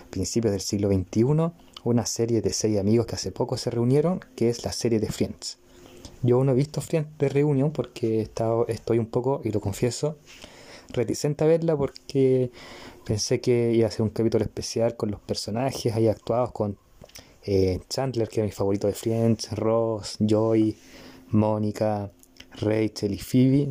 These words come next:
y no son los del cast reunidos contando su experiencia,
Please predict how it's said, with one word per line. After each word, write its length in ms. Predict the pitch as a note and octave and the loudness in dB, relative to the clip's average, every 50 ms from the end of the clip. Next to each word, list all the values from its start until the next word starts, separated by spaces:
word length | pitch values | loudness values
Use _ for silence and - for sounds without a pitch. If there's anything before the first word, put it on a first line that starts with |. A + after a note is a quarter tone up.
| A#2 A#2 | -2 0
y 100 | B2 A#2+ | 2 4
no 240 | A#2+ C3 D3 D3 C3+ | 4 4 4 2 0
son 380 | - - C#3 C3 B2+ B2 A2+ A2 | -2 -2 -2 -2 -2 -2 -2 0
los 160 | B2 A#2+ G#2+ | 0 0 0
del 160 | A#2 G#2+ - | 0 -2 -2
cast 440 | - - C3+ C3 B2 - - - - - - - - - - - - - - - - - | -2 -2 -2 -2 -2 -6 -10 -14 -16 -20 -20 -20 -20 -20 -20 -20 -18 -18 -20 -18 -6 0
reunidos 420 | - A2+ G#2+ A2 G#2+ A#2 B2+ A#2+ | 2 4 4 6 6 4 4 2
contando 340 | - A2+ G#2 - A2+ A2 A2+ | 0 -2 -4 -2 -4 -4 -4
su 120 | - - G#2 | -4 -6 -8
experiencia, 840 | - - G#2+ G#2 G#2 A2+ A#2 A2+ - - - B2 A#2+ A#2 A#2 - | -6 -4 0 2 4 4 2 2 -2 -2 -2 0 0 0 -4 -8